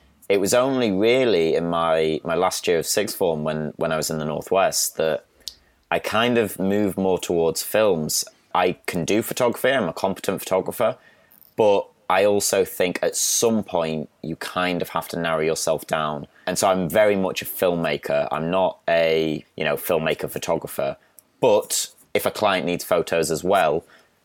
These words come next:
there is that possibility. You know, I'm not ever gonna kind of rule it out. It's just not something that is my forte. You know, there's a lot of photographers in London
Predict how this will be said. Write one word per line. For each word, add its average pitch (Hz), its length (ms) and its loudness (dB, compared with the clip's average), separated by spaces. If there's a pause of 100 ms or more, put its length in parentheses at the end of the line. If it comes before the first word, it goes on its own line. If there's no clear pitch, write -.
(280)
there 98 260 4
is 87 140 2
that 90 200 2
possibility. 82 640 2
You 80 80 0
know, 78 100 -2
I'm 78 180 -2
not 85 320 2 (280)
ever 90 220 2
gonna 82 200 -2
kind 80 220 -4
of 76 80 -2
rule 85 340 2
it 80 100 4
out. 78 380 0 (340)
It's 90 180 2
just - 200 0
not 90 160 0
something 80 420 -2
that 78 420 0
is 82 120 0
my 80 120 0
forte. 82 520 2
You 82 80 2
know, 78 120 0
there's 90 200 0
a 98 80 4
lot 104 120 6
of - 80 -2
photographers 82 520 0
in 78 140 -2
London 78 500 0